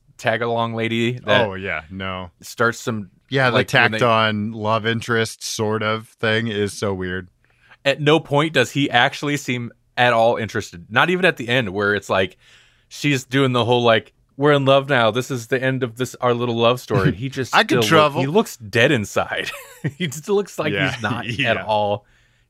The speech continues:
Speaker 1: "What if we just left? We could just leave. We could just keep going." And he's just like, "Whatever." <laughs> Okay, Jasper,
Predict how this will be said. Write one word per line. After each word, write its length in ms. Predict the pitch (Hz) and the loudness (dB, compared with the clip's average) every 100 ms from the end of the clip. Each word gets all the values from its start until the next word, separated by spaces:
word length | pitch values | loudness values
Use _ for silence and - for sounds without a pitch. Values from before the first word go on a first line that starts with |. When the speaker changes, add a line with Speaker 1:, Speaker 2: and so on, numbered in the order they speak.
| _ | _
Speaker 1:
"What 140 | 123 | -2
if 100 | 190 | 0
we 60 | 196 | 0
just 240 | 165 143 117 | -4 -6 -2
left? 260 | 147 - | -2 -2
We 80 | 127 | -10
could 120 | 123 | -8
just 300 | 143 131 _ | -8 -8 _
leave. 420 | 107 127 131 107 | -8 -4 -4 -6
We 120 | 107 107 | -8 -14
could 100 | 110 | -12
just 200 | 117 - | -14 -10
keep 240 | 143 135 | -12 -8
going." 440 | 110 127 123 95 87 _ _ _ _ _ _ | -2 0 0 -2 -10 _ _ _ _ _ _
And 80 | 101 | -10
he's 120 | 98 | -8
just 120 | 104 | -6
like, 200 | 104 87 _ _ _ _ - _ _ _ _ _ _ | -4 -4 _ _ _ _ -20 _ _ _ _ _ _
"Whatever." 680 | 95 113 143 143 123 110 - | 0 4 6 6 4 2 -4
<laughs> 40 | - - - 113 _ 131 _ _ _ _ _ _ _ 147 | -12 -16 -18 -20 _ -20 _ _ _ _ _ _ _ -2
Okay, 220 | 135 139 | 2 2
Jasper, 640 | 135 147 - 120 95 82 | 4 2 2 -2 -2 -4